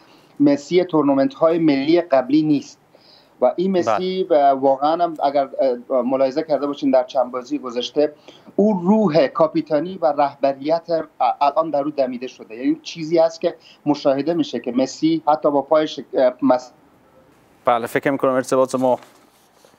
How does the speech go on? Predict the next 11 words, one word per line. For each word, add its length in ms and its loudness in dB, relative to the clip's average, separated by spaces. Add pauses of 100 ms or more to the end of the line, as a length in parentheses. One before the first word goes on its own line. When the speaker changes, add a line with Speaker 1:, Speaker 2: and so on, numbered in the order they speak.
(280)
Speaker 2:
قطع 300 0
شد. 320 -4 (320)
در 120 -2
صورت 200 -2
برنامه 280 0
لایو 260 2
هست. 400 -4 (640)
در 120 4
رابطه 280 0
با، 320 4 (600)
اه، 340 2